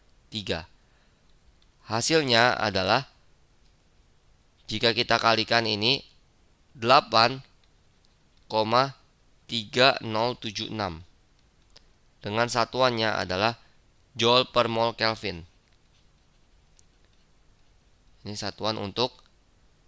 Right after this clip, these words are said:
R. Nah, barulah kita masukkan nilai R di sini adalah delapan koma tiga nol tujuh enam, berarti delapan koma tiga nol tujuh enam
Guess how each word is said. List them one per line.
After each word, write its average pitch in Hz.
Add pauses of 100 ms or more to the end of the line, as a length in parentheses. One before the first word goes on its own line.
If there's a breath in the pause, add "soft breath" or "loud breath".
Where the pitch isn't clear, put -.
(520)
R. 87 (960)
Nah, 113
barulah 117
kita 131
masukkan 117
nilai 120
R 117
di 113
sini 143
adalah 110
delapan 123
koma 117
tiga 107
nol 110
tujuh 98
enam, 104
berarti 104
delapan 101
koma 98
tiga 98
nol 95
tujuh 98
enam 92